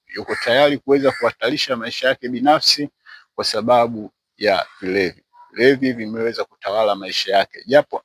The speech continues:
athari zinaonekana katika jamii, lakini bado still yeye anaendelea kutumia. Japo athari,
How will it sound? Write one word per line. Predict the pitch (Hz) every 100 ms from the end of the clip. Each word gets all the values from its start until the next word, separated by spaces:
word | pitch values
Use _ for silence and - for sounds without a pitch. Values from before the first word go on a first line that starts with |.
| -
athari | 175 - 165 139
zinaonekana | 117 117 113 110 101 131 120
katika | - 87 -
jamii, | 95 92 127 110 - - - -
lakini | 110 120 110
bado | 123 139 143
still | 131 - 135 123 107 _
yeye | 120 120 110
anaendelea | - 98 101 101 98 104
kutumia. | - - 101 98 101
Japo | 147 147 180
athari, | 170 170 - 147 127